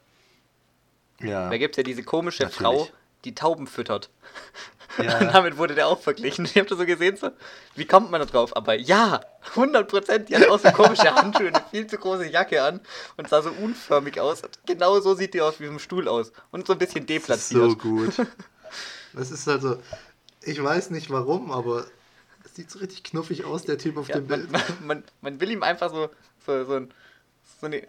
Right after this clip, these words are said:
Speaker 2: Umarmung geben und sagen, so, "Es ist okay, so, du, du sitzt hier ein bisschen
Speaker 1: Das
Speaker 2: verloren."
Speaker 1: ist
Speaker 2: Liegt vielleicht auch an der Maske, weil man nicht die ganze Mimik sieht, aber irgendwie so
Speaker 1: Ja.
Speaker 2: sieht er, sieht er ein bisschen verloren aus.
Speaker 1: Ich weiß, ich weiß auch nicht, warum er genau das angezogen hat, aber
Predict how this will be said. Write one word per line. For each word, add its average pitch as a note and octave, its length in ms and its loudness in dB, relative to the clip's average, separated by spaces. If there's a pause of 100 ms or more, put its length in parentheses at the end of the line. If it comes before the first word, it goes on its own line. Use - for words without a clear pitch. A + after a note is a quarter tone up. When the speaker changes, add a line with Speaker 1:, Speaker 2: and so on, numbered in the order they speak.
Speaker 2:
Umarmung C#3+ 560 -2
geben B2 240 0
und G#2+ 80 -12
sagen, A#2+ 240 -4
so, B2+ 80 -6
"Es D#3 160 -8
ist G#3+ 180 -6
okay, E3 360 -4
so, C3 120 -4
du, C#3 260 -10
du C#3 120 -16
sitzt F#3 200 -2
hier F#3 80 0
ein E3 40 -2
bisschen E3 300 -6
Speaker 1:
Das - 40 -16
Speaker 2:
verloren." D#3+ 440 0
Speaker 1:
ist F#3 40 -18 (1300)
Speaker 2:
Liegt F3+ 140 0
vielleicht F3+ 240 0
auch E3 80 -4
an D3 80 0
der C3 80 2
Maske, D3+ 300 -2
weil C3 100 -2
man C3+ 80 -4
nicht C#3+ 180 -8
die C3 60 -12
ganze C3+ 260 -4
Mimik D#3 340 -6
sieht, C3+ 220 -6
aber A#2+ 180 -2
irgendwie F#3+ 540 -2
so E3 100 -8
Speaker 1:
Ja. D3 160 2
Speaker 2:
sieht G#2+ 140 -2
er, C#3+ 140 0 (180)
sieht - 160 -10
er E3 80 2
ein D3+ 60 -8
bisschen C3 320 -6
verloren A2+ 400 -2
aus. - 180 -8
Speaker 1:
Ich - 100 -10
weiß, D3+ 200 4
ich C3 120 -8
weiß E3 200 2
auch F3 40 4
nicht, D#3 200 -4
warum C#3+ 200 2
er D3+ 60 0
genau C#3 260 0
das D#3 220 -8
angezogen B2+ 560 -8
hat, A#2 160 -2
aber G#2+ 240 -4